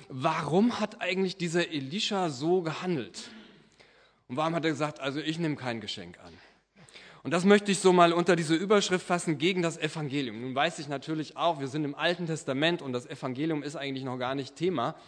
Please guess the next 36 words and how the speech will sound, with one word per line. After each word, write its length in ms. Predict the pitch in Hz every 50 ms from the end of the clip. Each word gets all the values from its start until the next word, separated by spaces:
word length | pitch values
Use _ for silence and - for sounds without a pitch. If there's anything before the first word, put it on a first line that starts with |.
| - - - - - - - - - - - - - -
Aber 240 | 156 165 175 185 160
es 160 | 165 151 143
leuchtet 420 | 165 170 190 202 196 - 180 139
natürlich 460 | 165 160 147 - 180 175 170 175 160 -
hier 260 | - 170 196 202 -
auch 160 | 160 160 151
in 100 | 180 165
dieser 200 | 156 156 156 147
Geschichte, 560 | 139 147 - - 208 220 214 - 151 135 123 - - - - - - - - - - - _ -
äh, 200 | 151 147 147 143
von 380 | - 165 165 156 160 160 160 -
Elisha 420 | - 151 147 160 202 - - 170 147
etwas 340 | 165 160 - 160 160 151 -
vom 180 | - 165 156
Evangelium 800 | 156 160 151 - 175 160 151 143 151 170 175 170 170 156 156 -
auf. 440 | - 151 139 110 95 - - - - _ _ _ _ _ _ _ _ _ _ _ _ _ _ _ _ _ _ -
Also 200 | 170 170 180 190
einmal 300 | 165 170 202 208 190 185
kann 160 | 190 185 185
man 120 | 180 175
doch 120 | 165 160 165
als 240 | 160 156 147 - -
Grund 340 | 143 165 190 208 202 -
anführen, 480 | 160 165 185 190 - - 190 190 185 185 190 - - - - - - -
warum 240 | 160 156 165 170
Elisha 420 | 165 151 143 151 208 214 196 180 156
kein 460 | - - - 175 190 202 202 190 - - - - - - -
Ge-, 400 | - 180 208 - 185 202 196 196
kein 200 | - 180 175 175
Geschenk 460 | 170 156 151 - 208 220 240 233 220 -
angenommen 580 | 156 165 175 160 175 165 165 165 175 180 175
hat, 200 | 190 185 175 160
weil 160 | 165 165 165
er 100 | 165 160
sagen 380 | 143 156 156 170 185 190 190 165
will, 240 | 180 185 190 196